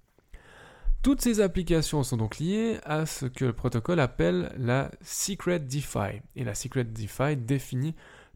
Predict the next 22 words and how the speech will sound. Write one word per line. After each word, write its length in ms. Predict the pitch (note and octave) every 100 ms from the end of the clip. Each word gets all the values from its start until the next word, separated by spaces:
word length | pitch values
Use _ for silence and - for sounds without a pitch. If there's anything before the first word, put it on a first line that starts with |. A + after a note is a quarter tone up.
| -
toutes 220 | A#3 F#3+
les 80 | F3+
transactions 480 | D3+ C#3 C3+ - A2+
décentralisées 880 | C3 E3+ D#3 - A#2+ G#2+ G2 A#2 C#3+
qui 160 | -
utilisent 560 | A#2+ - A2 C3+ D3 -
les 140 | A#2
secret 300 | C#3+ A#2+ C3+
contracts, 580 | C#3 A#2 G#2+ G#2+ B2+ - - - - - -
par 160 | D#3 F3+
exemple 300 | E3+ E3+ -
sur 140 | C#3+
Ethereum, 540 | C3+ C3 A#2 G#2 E3+
parce 200 | D#3 A2
qu'on 160 | - A2
a 60 | F#2
un 100 | F#2
bridge 380 | G#2+ F#3 D#3
qui 100 | -
est 20 | G2
en 80 |
cours, 380 | F#2 D3+ A3 B2+